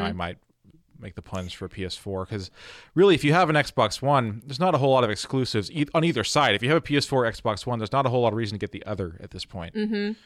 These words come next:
Speaker 2: So that mi-, might be the first big system seller. Cool. Um, next in news, uh, the new three D S almost didn't have the improved three D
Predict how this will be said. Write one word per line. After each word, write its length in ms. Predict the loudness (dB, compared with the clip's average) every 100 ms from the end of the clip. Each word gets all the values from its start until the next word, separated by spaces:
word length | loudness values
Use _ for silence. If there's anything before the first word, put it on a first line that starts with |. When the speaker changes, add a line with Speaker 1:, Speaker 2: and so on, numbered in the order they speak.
| _ _
Speaker 2:
So 260 | -18 -10 -4
that 100 | -2
mi-, 100 | -2 -4 -8
might 200 | -8 -6
be 60 |
the 100 | -12
first 440 | -8 -6 -4 -6 _ -4
big 200 | -4 -4
system 340 | -10 -10 -12
seller. 400 | -10 -8 -8 -10 _ _ _ _ _ _ _ _ _ _ -20 -20 -20 -20 -10
Cool. 520 | 2 6 6 4 0
Um, 600 | 0 2 4 4 2 -2 -12 _
next 400 | -8 -2 -2 -2
in 200 | -2 0
news, 680 | 0 2 2 0 -4 -8 -12 _ _ _ _ _ _
uh, 460 | -4 0 2 0 -2 -6 -8
the 100 | -4
new 320 | 2 4 2
three 260 | 2 2 2
D 160 | 4
S 600 | 4 4 2 -2 -6 -8 _ _ _ _ _ _
almost 440 | 2 4 6 2 4
didn't 220 | 0 0
have 560 | -2 2 4 4 2 -4 _ -6
the 140 | -2
improved 680 | -2 -4 0 2 4 2 -2
three 420 | -16 -8 -2 -2
D 380 | 0 -2 -2